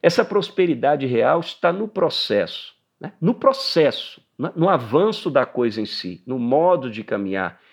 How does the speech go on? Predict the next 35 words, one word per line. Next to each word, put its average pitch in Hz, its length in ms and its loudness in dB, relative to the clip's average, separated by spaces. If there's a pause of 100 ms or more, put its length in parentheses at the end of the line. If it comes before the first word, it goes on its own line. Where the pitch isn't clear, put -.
(120)
e 180 80 0
não 196 180 2
apenas 185 420 -2
na 202 60 -4
chegada. 110 520 -4 (460)
Então, 196 160 4
o 196 40 4
resultado 156 600 0
final 107 380 -4
é 107 40 0
fundamental, 120 720 -4
mas 113 180 -4
a 151 80 0
forma 185 680 -2
que 131 100 -8
a 120 40 -6
gente 120 200 -10
chega 104 360 -6
nesse 113 220 -10
resultado, 156 560 -4 (520)
nós 139 120 -2
podemos 101 640 -6
evoluir 104 540 -2
e 110 60 0
amadurecer 101 640 -4
bastante. 95 640 -8 (440)
É, 190 100 2
todos 208 680 0
aqueles 120 420 0
empresários, 95 920 -2
profissionais, 95 1120 -6
celebridades 98 840 -4
que - 80 -14
chegaram 120 580 2
lá, 123 360 -2